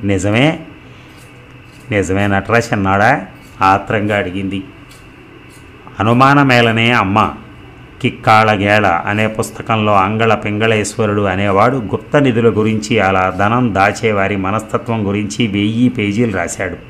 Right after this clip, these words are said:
మన త్రాష్ట్రుడు అప్ప కూడా వెండి బంగారు దిమ్మెల గోడలు,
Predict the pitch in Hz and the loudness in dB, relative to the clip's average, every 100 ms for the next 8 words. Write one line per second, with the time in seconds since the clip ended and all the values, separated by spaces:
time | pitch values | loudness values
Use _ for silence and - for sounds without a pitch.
0 | - - - - - 117 123 120 117 120 | -20 -20 -20 -20 -2 2 2 2 2 4
1 | 143 - 147 110 90 92 - 92 - 127 | 2 2 2 2 0 -4 -4 -4 0 2
2 | 113 107 104 101 113 120 95 101 110 113 | 4 4 2 2 0 0 0 0 0 0
3 | 110 104 110 110 107 95 98 110 110 | 0 -2 -2 -2 -2 0 0 2 0